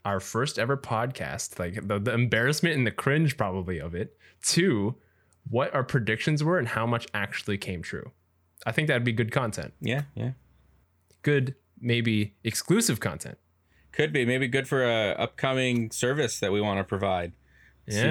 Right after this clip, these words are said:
Speaker 2: uh,
Speaker 1: yeah, yeah.
Speaker 2: to a private few via some sort of patronage site.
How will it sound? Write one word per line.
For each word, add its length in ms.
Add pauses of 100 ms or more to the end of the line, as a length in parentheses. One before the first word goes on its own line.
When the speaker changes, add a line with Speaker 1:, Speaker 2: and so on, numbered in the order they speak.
Speaker 2:
uh, 340
Speaker 1:
yeah, 240
yeah. 280
Speaker 2:
to 120
a 60
private 500
few 440 (680)
via 360
some 240
sort 180
of 160
patronage 600
site. 340